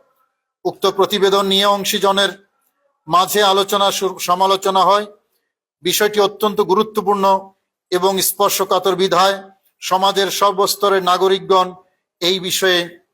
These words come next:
সাড়া দিয়েছেন। প্রতিবেদনে ধর্মীয় আইন ও রীতিনীতি নিয়ে অত্যন্ত আপত্তিকর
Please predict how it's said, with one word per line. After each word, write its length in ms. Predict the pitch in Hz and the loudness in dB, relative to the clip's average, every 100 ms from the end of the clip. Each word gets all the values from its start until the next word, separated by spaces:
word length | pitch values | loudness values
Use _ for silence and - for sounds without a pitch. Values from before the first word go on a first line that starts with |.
| _ - | _ -6
সাড়া 300 | - 180 175 | 0 0 2
দিয়েছেন। 540 | 170 165 175 139 113 _ _ _ _ | 0 -2 -4 -6 -8 _ _ _ _
প্রতিবেদনে 540 | 180 175 185 185 196 196 | -6 -2 0 0 0 0
ধর্মীয় 420 | 165 196 202 208 | 2 2 2 2
আইন 440 | 180 190 202 196 - _ _ _ - | 2 2 0 -6 -18 _ _ _ -4
ও 180 | 185 196 | 0 0
রীতিনীতি 520 | 196 202 202 196 202 | -2 -4 -4 -2 -2
নিয়ে 460 | 190 196 175 170 _ _ _ | 0 0 -2 -4 _ _ _
অত্যন্ত 520 | 208 214 - 262 262 240 | -4 -4 -2 -2 0 2
আপত্তিকর 1000 | 185 - 247 - - 220 220 185 - | 2 0 -4 -4 -6 -4 0 0 0